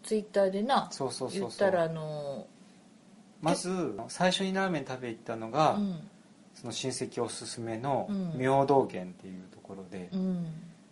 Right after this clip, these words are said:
Speaker 2: そこがもう、いわゆる徳島ラーメン。
Speaker 1: うん。
Speaker 2: 醤油ベースで、
Speaker 1: うん。
Speaker 2: で、バラ肉の味が濃くってご飯に合う感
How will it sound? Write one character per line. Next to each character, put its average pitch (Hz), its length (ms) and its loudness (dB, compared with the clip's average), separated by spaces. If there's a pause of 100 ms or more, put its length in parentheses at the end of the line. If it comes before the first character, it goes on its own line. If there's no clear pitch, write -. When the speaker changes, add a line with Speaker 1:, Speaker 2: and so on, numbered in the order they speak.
(180)
Speaker 2:
そ - 140 -14
こ 170 140 0
が 147 140 4
も 95 600 -4 (360)
う、 - 20 -6
い 170 40 2
わ 214 100 6
ゆ 240 100 4
る 135 160 2
徳 107 220 -4
島 107 200 0
ラ 101 160 2
ー 90 40 -6
メ 90 80 -12 (460)
ン。 185 40 -4
Speaker 1:
う 190 220 0
ん。 160 60 -6
Speaker 2:
醤 135 260 2
油 135 160 4
ベ 131 160 4
ー 117 80 0
ス 98 120 -12
で、 110 380 -2
Speaker 1:
う 196 60 -2
ん。 190 260 0 (680)
Speaker 2:
で、 110 580 -2
バ 120 120 4
ラ 151 120 8
肉 120 300 -2
の 98 320 -2
味 104 180 -2
が 107 120 2
濃 - 140 -10
く 107 120 -4
っ - 20 -6
て - 180 -8
ご 117 160 2
飯 110 180 -2
に 101 140 -6
合 101 100 -2
う 95 60 -4
感 - 180 -12